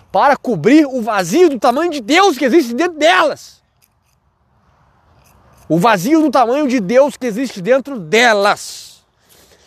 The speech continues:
E enquanto elas não se encherem daquilo que realmente elas precisam se encher, elas nunca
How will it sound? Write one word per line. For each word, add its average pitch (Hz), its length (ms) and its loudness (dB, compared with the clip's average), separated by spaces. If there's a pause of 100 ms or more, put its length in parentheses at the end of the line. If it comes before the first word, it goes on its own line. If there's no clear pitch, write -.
(240)
E 247 140 0
enquanto 349 760 -2
elas 226 380 0
não 370 440 2
se - 320 -10
encherem 294 720 -2
daquilo 262 480 -4
que 233 140 -8
realmente 240 480 -4
elas 220 160 -8
precisam 247 560 -6
se 220 100 -12
encher, 208 340 -4 (1040)
elas 180 320 -4
nunca 254 500 0